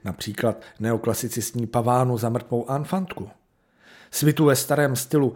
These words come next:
Náhrobek Kuprénův, kdy každá část této svity je věnována spolubojovníkům z první světové války. Sonatinu pro klavír, třídílný, eh, cyklus Kašpar noci,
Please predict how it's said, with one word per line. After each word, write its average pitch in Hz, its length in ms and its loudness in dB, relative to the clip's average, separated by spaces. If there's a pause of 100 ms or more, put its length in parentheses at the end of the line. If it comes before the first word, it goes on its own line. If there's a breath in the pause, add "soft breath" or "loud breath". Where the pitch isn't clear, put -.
(160 loud breath)
Náhrobek 120 680 0
Kuprénův, 104 760 -6 (360 soft breath)
kdy 117 200 -2
každá 123 420 2
část 120 320 -2
této 123 280 -2
svity 123 400 -4
je 123 140 0
věnována 123 540 -2
spolubojovníkům 123 1000 -2
z - 80 -8
první 113 300 -6
světové 120 400 -2
války. 131 440 -2 (840)
Sonatinu 135 520 2
pro 123 180 0
klavír, 139 540 0 (480 soft breath)
třídílný, 160 840 4 (440 loud breath)
eh, 110 220 -2
cyklus - 440 -2
Kašpar 131 540 0
noci, 131 420 0